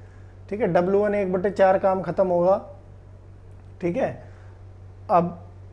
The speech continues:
ऐसे ही एम टू निकालना है तो दो सौ बंदे थे, कुछ ऐड कर रहा है तो प्लस एक्स कर दिया हमने क्योंकि एक्स की वैल्यू हमें चाहिए।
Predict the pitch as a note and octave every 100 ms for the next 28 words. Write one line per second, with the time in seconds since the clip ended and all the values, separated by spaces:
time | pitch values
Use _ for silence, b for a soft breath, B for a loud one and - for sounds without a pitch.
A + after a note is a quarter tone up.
0 | - - G3 E3+ G#3 G#3 F#3 F#3+ G#3+ G3+
1 | G3 F#3+ G3 G3+ G#3+ G3+ F#3+ D#3 F3+ F3
2 | G3+ F#3+ F#3 F#3+ F3+ F3 G3 F3 E3+ E3
3 | E3+ F#3 F#3 F#3+ F#3 F3+ D#3 D#3 D#3+ F3
4 | F3 - F3+ E3 F#3+ F#3 F#3 F#3 F3+ F3
5 | E3+ F3 E3 D#3+ E3 D#3+ E3 E3+ F3 F#3
6 | G3